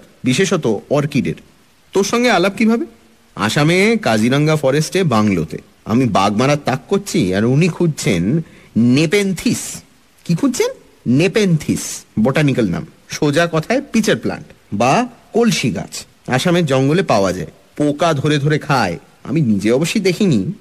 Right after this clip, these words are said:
কান্তিবাবুর মুখেই যা শোনা। কীটখোর, পোকা খায়, গাছ পোকা খায়? তোর botany ছিল না বোধহয়। না, বইয়ে ছবি দেখেছি, অবিশ্বাস করার কিছু নেই। তারপর? তারপর আর কি, ভদ্রলোক সে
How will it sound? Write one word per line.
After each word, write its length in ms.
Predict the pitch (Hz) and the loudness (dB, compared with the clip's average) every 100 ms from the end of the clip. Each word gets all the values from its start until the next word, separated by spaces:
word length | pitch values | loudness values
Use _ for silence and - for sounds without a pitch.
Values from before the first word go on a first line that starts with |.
| - | -14
কান্তিবাবুর 520 | - 95 117 143 277 | -4 -2 0 0 2
মুখেই 360 | 262 185 - 196 | 2 2 2 0
যা 160 | 127 107 | 0 0
শোনা। 300 | 101 85 - - _ _ _ _ - | -2 -8 -10 -20 _ _ _ _ -8
কীটখোর, 540 | - 277 - - 123 - | 0 0 -2 -2 -2 -2
পোকা 280 | - 254 311 | -2 0 0
খায়, 280 | 311 - - - 147 147 | -2 -4 -6 -4 -2 0
গাছ 300 | 220 302 - | 2 0 0
পোকা 260 | 330 320 | -2 0
খায়? 260 | 339 - - - _ _ _ - | 0 -2 -4 -8 _ _ _ -4
তোর 120 | 135 | -2
botany 460 | 127 113 117 127 135 | 0 0 0 0 0
ছিল 260 | - 127 | 0 2
না 120 | 127 117 | 2 2
বোধহয়। 300 | 104 98 139 - _ _ - | 0 -2 -8 -12 _ _ -4
না, 320 | 170 175 117 - - - | 0 2 0 -4 -16 -4
বইয়ে 340 | 110 127 151 160 | 0 2 2 0
ছবি 320 | - 135 147 | 0 0 0
দেখেছি, 360 | 107 95 85 - _ _ - | 0 -4 -8 -12 _ _ -6
অবিশ্বাস 460 | 92 107 - 156 | -2 -2 0 -2
করার 220 | - 175 | 2 0
কিছু 200 | 175 170 | 0 0
নেই। 260 | 156 117 90 - - | 0 0 -2 -6 -6
তারপর? 320 | 117 127 233 294 - _ _ _ | -4 0 -2 -2 -12 _ _ _
তারপর 480 | - 113 180 220 262 | -4 0 0 2 2
আর 160 | 233 135 | 2 -2
কি, 160 | - 78 _ _ - | -6 -12 _ _ -6
ভদ্রলোক 460 | 113 147 165 170 | -2 0 2 0
সে 200 | 170 185 | 0 -2